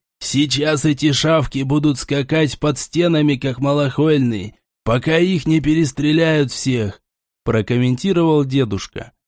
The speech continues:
Я хохотнул. Спокойный тон дедули и сравнение нежити с глупыми дворовыми псами показалось мне смешным. "Смешно тебе?"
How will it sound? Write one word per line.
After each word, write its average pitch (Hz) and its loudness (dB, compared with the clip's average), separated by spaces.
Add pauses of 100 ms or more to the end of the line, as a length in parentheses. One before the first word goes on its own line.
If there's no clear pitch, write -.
(240)
Я 123 2
хохотнул. 113 -2 (320)
Спокойный 208 0
тон 202 0
дедули 185 0
и 123 2
сравнение 170 2
нежити 170 0
с 98 -4
глупыми 139 2
дворовыми 139 2
псами 175 0
показалось 123 -2
мне 131 2
смешным. 117 -2 (520)
"Смешно 147 0
тебе?" 160 -2